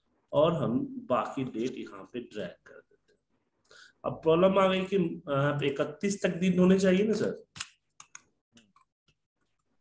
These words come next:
इकतीस तक होने चाहिए, तो इकतीस नहीं हुआ, यहाँ पे मई तक ही आ गया। कोई बात है, उसको भी ऑटोमेट करते हैं।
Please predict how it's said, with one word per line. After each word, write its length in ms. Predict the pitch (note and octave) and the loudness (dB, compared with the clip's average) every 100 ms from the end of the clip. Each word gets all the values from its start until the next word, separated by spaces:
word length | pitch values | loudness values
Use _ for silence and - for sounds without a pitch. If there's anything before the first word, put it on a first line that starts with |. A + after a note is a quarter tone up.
| _ _ _ _ _ - - - _ | _ _ _ _ _ -20 -20 -20 _
इकतीस 460 | - B2 F3 F3 | -4 -2 -2 0
तक 60 | G3 | 2
होने 240 | F#3 F#3+ | 4 6
चाहिए, 260 | F#3+ F#3 G#3+ | 4 2 0
तो 340 | - _ - | -6 _ -4
इकतीस 720 | A#2+ B2+ B2+ C3 - E3+ E3+ D3 | 2 2 2 -4 -2 -2 -2 -2
नहीं 280 | C#3+ E3+ | 0 2
हुआ, 160 | E3+ F3 F3 D3+ | 2 0 -2 -6
यहाँ 120 | C3 | -4
पे 220 | - C3 | 0 2
मई 140 | C3 D3+ | 4 4
तक 220 | D#3+ D#3 | 0 -4
ही 60 | D#3+ | 0
आ 120 | D3+ | 0
गया। 160 | C#3 D3 - _ _ - _ _ _ _ _ _ _ _ _ _ _ _ _ _ _ | 0 -4 -10 _ _ -20 _ _ _ _ _ _ _ _ _ _ _ _ _ _ _
कोई 100 | G#3+ | 4
बात 240 | E3 A#2 C#3+ | 6 6 4
है, 60 | |
उसको 180 | C#3+ F3+ | 0 0
भी 60 | D3+ | 2
ऑटोमेट 420 | A#2+ B2+ A#2 A#2 | 2 0 -4 -6
करते 320 | - F#2+ - | -8 -10 -8
हैं। 120 | F#3 | -10